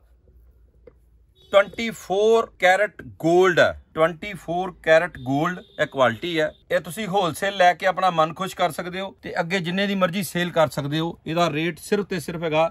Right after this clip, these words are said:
ਨੌ ਸੌ ਤੇ ਪਚੱਤਰ ਰੁਪਈਏ ਔਰ ਬਹੁਤ ਸਸਤਾ ਰੇਟ ਆ, ਕੁਆਲਿਟੀ ਬਹੁਤ ਵਧੀਆ ਵਾ। ਲਓ ਜੀ, ਬਹੁਤ ਪਿਆਰਾ ਦੁਪੱਟਾ ਨੈੱਟ ਤੇ ਵਰਕ ਲੈ ਕੇ ਆਏ ਆ, ਬੜੀ ਸ਼ਾਨਦਾਰ ਕੁਆਲਿਟੀ ਲੈ ਕੇ ਆਏ ਆ ਔਰ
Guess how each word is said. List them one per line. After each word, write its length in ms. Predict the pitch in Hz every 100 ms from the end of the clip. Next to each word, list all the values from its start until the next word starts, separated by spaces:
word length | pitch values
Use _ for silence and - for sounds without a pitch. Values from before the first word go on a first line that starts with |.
| - 147
ਨੌ 220 | 165 185
ਸੌ 200 | - 190
ਤੇ 100 | 185
ਪਚੱਤਰ 440 | 180 175 156 147 135
ਰੁਪਈਏ 340 | 117 104 92 - - -
ਔਰ 260 | 151 175 147 -
ਬਹੁਤ 320 | 190 208 220 _ -
ਸਸਤਾ 460 | - 180 - 208 196
ਰੇਟ 240 | 185 175
ਆ, 100 | 202
ਕੁਆਲਿਟੀ 460 | - 170 165 156 180
ਬਹੁਤ 480 | 101 - 175 208
ਵਧੀਆ 300 | 156 135 123
ਵਾ। 120 | 82 - - - _ _ _ -
ਲਓ 180 | 135 156
ਜੀ, 60 |
ਬਹੁਤ 420 | 147 135 151 180 156
ਪਿਆਰਾ 240 | 165 165
ਦੁਪੱਟਾ 440 | 147 139 151 170 170
ਨੈੱਟ 280 | 143 151 147
ਤੇ 120 | 180
ਵਰਕ 240 | 160 156
ਲੈ 100 | 175
ਕੇ 160 | 147 135
ਆਏ 140 | 135
ਆ, 80 | 147
ਬੜੀ 200 | 139 147
ਸ਼ਾਨਦਾਰ 520 | 135 - 143 147 139 127
ਕੁਆਲਿਟੀ 320 | 123 117 131
ਲੈ 120 | 127
ਕੇ 120 | -
ਆਏ 160 | 110 110
ਆ 120 | 123 139 _ _ _ _ _ _ _ _ _ _ - _ _ _
ਔਰ 100 | 131